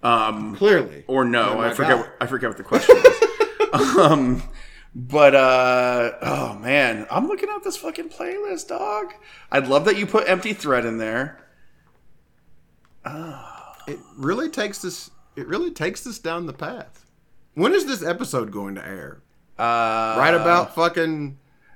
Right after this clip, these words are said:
Speaker 1: uh, it'll
Speaker 2: election time?
Speaker 1: This is going to be two weeks after Donald Trump's <laughs> second term. Um,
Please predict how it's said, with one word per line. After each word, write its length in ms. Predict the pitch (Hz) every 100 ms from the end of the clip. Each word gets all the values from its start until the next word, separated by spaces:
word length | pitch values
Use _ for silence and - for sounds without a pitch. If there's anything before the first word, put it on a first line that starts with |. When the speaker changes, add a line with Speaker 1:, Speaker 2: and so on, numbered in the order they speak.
| -
Speaker 1:
uh, 280 | 131 135 131
it'll 120 | 165
Speaker 2:
election 320 | 202 190 196 190
time? 460 | 202 208 220 262 -
Speaker 1:
This 420 | 131 170 233 -
is 200 | 240 165
going 440 | 139 156 156 151 143
to 120 | 143
be 480 | 127 135 135 127 123
two 280 | - 151 143
weeks 360 | 143 131 -
after 760 | 127 123 117 131 117 113 117 107
Donald 320 | 107 113 113
Trump's 840 | - - 127 120 - - - - - - - -
<laughs> 320 | - - _
second 460 | - - - - -
term. 200 | - - - - - - -
Um, 760 | 143 147 143 135 127 123 123